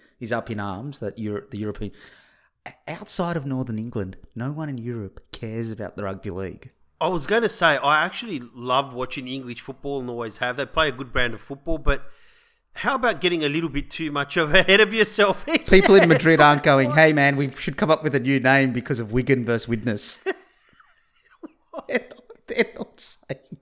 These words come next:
Speaker 1: that.
Speaker 2: I mean, you can still call yourself whatever. It's not gonna make a difference, I'm telling you. How about growing the game in England?
Speaker 1: And they sh-, keep shrinking it. They had the Wolfpack, and then they're like, "Oh, the-"
Speaker 2: Yeah, Toronto Wolfpack.
Speaker 1: That is a league that's got more potential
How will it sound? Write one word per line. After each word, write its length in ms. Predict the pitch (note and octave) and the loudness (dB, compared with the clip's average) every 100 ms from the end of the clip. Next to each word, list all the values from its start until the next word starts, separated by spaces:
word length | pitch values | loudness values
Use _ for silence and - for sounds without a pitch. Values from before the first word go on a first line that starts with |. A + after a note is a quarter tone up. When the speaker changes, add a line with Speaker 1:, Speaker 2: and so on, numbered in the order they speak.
| _ | _
Speaker 1:
that. 140 | - - _ _ _ _ _ _ | -12 -12 _ _ _ _ _ _
Speaker 2:
I 180 | C#4 C4+ | -6 -4
mean, 440 | C4+ C4 C4 B3 G#3+ A#3+ | -4 -6 -8 -12 -16 -16
you 100 | A#3+ | -14
can 180 | B3 A3 | -10 -12
still 280 | - D4+ A#3+ | -8 -10 -8
call 280 | - A3 | -4 -2
yourself 360 | A3 B3+ A3 F#3+ | -2 -4 -6 -4
whatever. 320 | F#3+ F3 F#3+ | -4 -2 -2
It's 180 | E3+ - | -4 -6
not 160 | G3+ G3 | -10 -6
gonna 200 | G#3 F3 | -6 -2
make 240 | E3+ D#3+ | -4 -4
a 40 | |
difference, 540 | C#3+ C#3+ - C3 A#2+ - | -8 -10 -8 -10 -10 -16
I'm 140 | D3 | -18
telling 320 | - D3+ C#3+ | -12 -10 -8
you. 180 | B2+ A2+ - _ | -10 -12 -16 _
How 160 | G3 A3 | -4 -2
about 280 | B3 A3 | -2 -4
growing 260 | F#3 G3+ F#3+ | -4 -4 -4
the 60 | D#3+ | -4
game 340 | D#3+ F3 E3+ | -6 -4 -6
in 60 | D#3 | -8
England? 420 | E3 D#3 G#2+ - _ _ - | -8 -10 -12 -16 _ _ -6
Speaker 1:
And 180 | F#3+ G#3 | -2 -2
they 80 | |
sh-, 140 | G3+ - | -2 -4
keep 220 | - C#4+ | -4 -4
shrinking 400 | - G3+ A#3 E4 | -4 -2 -2 0
it. 140 | G3+ C3+ | 0 0
They 80 | G3 | -4
had 160 | B3+ | -2
the 60 | F#3+ | -2
Wolfpack, 580 | D3 G3+ - - D#3+ F3 | -2 -4 -2 -4 -2 -4
and 100 | D3+ | -4
then 80 | E3 | -4
they're 120 | E3+ | -4
like, 200 | E3 E3+ | -4 -8
"Oh, 120 | A#3 A3+ | -8 -8
the-" 200 | F3 D#3+ - - - - | -10 -16 -20 -20 -20 -10
Speaker 2:
Yeah, 380 | D3 E3+ A3 C3+ - - - - | -2 0 -2 -6 -16 -20 -20 -6
Toronto 540 | - C#3+ D#3+ D#3+ D3+ | -2 -2 -4 -6 -8
Wolfpack. 540 | C3 - G3+ A#2 - | -10 -8 -6 -6 -4
Speaker 1:
That 160 | E3+ F3+ | 0 0
is 120 | G3 | 2
a 60 | F#3 | 0
league 260 | D3 C3+ | 0 -2
that's 140 | C3+ - | -4 -8
got 160 | A2+ | -6
more 140 | B2+ C3+ | -6 0
potential 600 | - - A2+ - F3+ | 0 0 -6 -4 -8